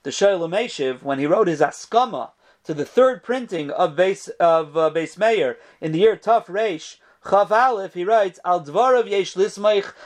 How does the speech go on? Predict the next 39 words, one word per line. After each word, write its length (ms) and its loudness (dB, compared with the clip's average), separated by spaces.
Ledina." 600 2
You 140 -2
could 180 -2
rely 340 4
on 180 -6
everything 420 -4
he 80 -6
says, 280 0
"Ledin, 600 0
Kal 220 4
Mishenes 640 -6
Chazak." 420 0
Like 160 -6
you're 120 4
leaning 360 -2
on 120 2
a 60 2
very 320 0
strong, 880 0
uh, 180 4
cane 460 -6
or 60 -8
something 340 -4
like 200 0
that. 300 2
You're 120 0
leaning 300 2
on 140 0
something 320 -2
very 260 -2
strong. 560 2
Of 160 -4
course, 320 0
you 80 -14
could 140 -10
be 80 -8
Samech 400 -4
on 160 -8
him. 100 -20